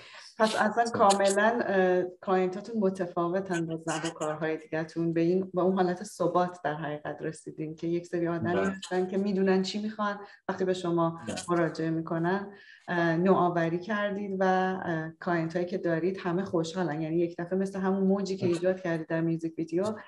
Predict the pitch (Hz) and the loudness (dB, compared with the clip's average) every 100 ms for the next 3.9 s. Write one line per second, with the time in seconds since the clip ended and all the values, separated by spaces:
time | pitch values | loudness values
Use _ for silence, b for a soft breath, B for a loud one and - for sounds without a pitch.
0 | B - 175 185 190 185 165 185 190 185 | B 2 4 2 0 0 0 0 0 0
1 | 156 - - - - - b b b 196 | -2 -4 -8 -8 -12 -14 b b b 4
2 | 277 294 247 - 247 117 139 - 135 131 | 6 6 4 0 4 6 6 6 6 10
3 | 127 135 135 147 139 143 - 147 | 12 10 8 8 8 8 8 8